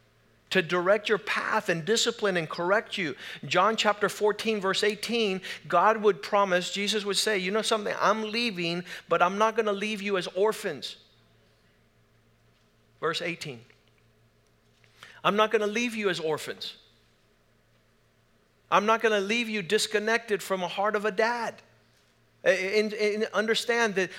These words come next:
that the Spirit of God comes so that it actually has something. A lot of have, a lot of us have a real twisted mindset with regards to a father. You know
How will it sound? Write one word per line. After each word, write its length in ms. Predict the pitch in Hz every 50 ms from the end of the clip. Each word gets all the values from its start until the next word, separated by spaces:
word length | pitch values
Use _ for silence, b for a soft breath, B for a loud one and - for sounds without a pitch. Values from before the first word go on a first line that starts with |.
| B B
that 160 | 170 185 180
the 80 | 190 180
Spirit 380 | - - - - 214 220 233
of 120 | 240 202 190
God 300 | - 196 196 196 180 -
comes 460 | - - 220 226 226 220 208 202 -
so 160 | - 208 190
that 200 | 175 185 185 175 B B B B
it 180 | - 185 180 170 -
actually 420 | - 180 202 202 - - 226 208
has 360 | 170 - - 202 202 214 220
something. 380 | - - 214 185 165 - 165 151 147
A 40 | 147
lot 200 | 156 170 190 214
of 80 | 208
have, 280 | 196 202 214 202 190 180 B B B B B
a 200 | 170 156 135 156
lot 180 | 170 185 202
of 100 | 226 220
us 140 | 220 196 -
have 300 | - - 196 196 196 185
a 100 | 170 160
real 460 | 151 147 147 160 180 202 220 220 202
twisted 640 | - - - - - 196 208 220 214 - - 175 147
mindset 600 | 160 170 175 185 202 208 202 - - 185 151 131
with 180 | 156 160 151 160
regards 420 | 156 143 165 165 175 180 170 -
to 160 | - 175 156
a 40 | 151
father. 460 | - - - 165 170 175 160 143 - - B B B B B B B B
You 120 | - 165 - -
know 260 | 240 247 247 233